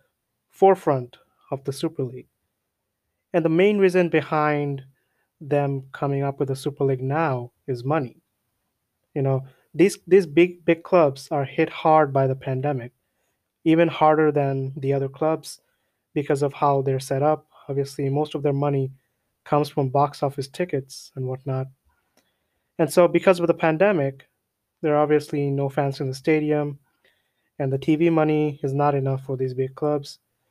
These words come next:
And so they lost a lot of money, right? You know, yesterday, Real Madrid president, who is also the president of the Super League, said in the interview yesterday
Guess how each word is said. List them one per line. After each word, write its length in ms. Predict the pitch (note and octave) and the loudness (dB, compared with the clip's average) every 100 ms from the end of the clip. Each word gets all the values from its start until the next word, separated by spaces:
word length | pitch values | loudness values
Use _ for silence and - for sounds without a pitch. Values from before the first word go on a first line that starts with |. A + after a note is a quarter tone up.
| _ _ _ _ _ | _ _ _ _ _
And 120 | D#3+ | -2
so 100 | E3 | 2
they 140 | F#3 F#3 | 6 8
lost 320 | F3+ F3 - | 8 6 4
a 100 | E3 | 4
lot 240 | D3+ D3+ | 6 4
of 80 | D3 | 4
money, 300 | C#3 C#3 B2+ | 0 -2 -4
right? 280 | B2+ B2+ B2+ _ _ _ _ _ _ _ _ _ _ _ _ - | -8 -8 -10 _ _ _ _ _ _ _ _ _ _ _ _ -6
You 100 | D#3 | -2
know, 120 | D3+ | 2
yesterday, 480 | D#3 F3 F#3 E3 E3 | 4 4 4 6 6
Real 240 | D3+ D#3+ | 6 4
Madrid 260 | D#3 D3+ D3 | 2 -2 0
president, 720 | D3+ D3 C#3+ C#3+ C#3 C3+ - _ | -2 -2 -2 -2 -2 -6 -20 _
who 140 | _ C#3+ | _ 0
is 60 | |
also 640 | D3 D#3 D#3 D#3 C3+ C3 C3+ _ | 2 2 0 -2 0 -4 -10 _
the 80 | C3+ | -12
president 480 | - C#3+ C#3 C3+ C3+ | -6 -6 -4 -4 -4
of 160 | B2+ | -6
the 240 | C3 C3 C3 _ _ _ | -6 -6 -8 _ _ _
Super 320 | - G3+ G3+ C#3+ | -6 -4 -2 -2
League, 260 | C3 A#2+ - _ _ _ _ _ _ _ | -2 -6 -12 _ _ _ _ _ _ _
said 260 | - D#3 D3 | 0 4 6
in 120 | D3 | 6
the 120 | C#3+ | 4
interview 380 | D#3+ D#3+ C#3 C3+ | 4 4 2 0
yesterday 640 | C3+ C3+ - C3 C3 B2+ | 0 -2 -6 -6 -4 -8